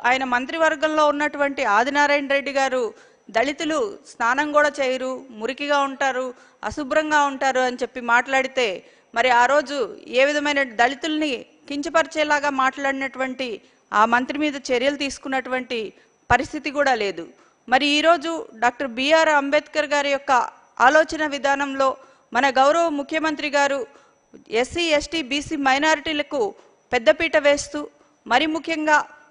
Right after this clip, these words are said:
దళిత గిరిజన మహిళలకు ముగ్గురికి మంత్రివర్గంలో స్థానం కల్పిస్తే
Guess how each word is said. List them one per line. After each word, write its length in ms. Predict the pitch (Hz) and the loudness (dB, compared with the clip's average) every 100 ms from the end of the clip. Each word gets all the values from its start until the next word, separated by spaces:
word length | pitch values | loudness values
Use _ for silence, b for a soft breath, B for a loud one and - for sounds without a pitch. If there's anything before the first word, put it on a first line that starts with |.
| - | -8
దళిత 360 | 180 240 285 359 | 2 2 2 -2
గిరిజన 420 | 269 294 294 302 | -2 -2 0 0
మహిళలకు 920 | 285 285 294 285 277 269 - 277 202 b b - | 0 -2 -2 -2 -2 -2 -4 -4 -6 b b -8
ముగ్గురికి 720 | 233 240 302 302 294 208 190 | -6 -2 -2 -2 -2 -2 -4
మంత్రివర్గంలో 880 | 226 254 277 320 302 277 294 294 277 | -4 -4 0 2 2 4 0 2 0
స్థానం 420 | - 254 262 311 | 0 0 2 0
కల్పిస్తే 680 | 285 277 269 - - 262 | -2 -4 -6 -8 -2 -2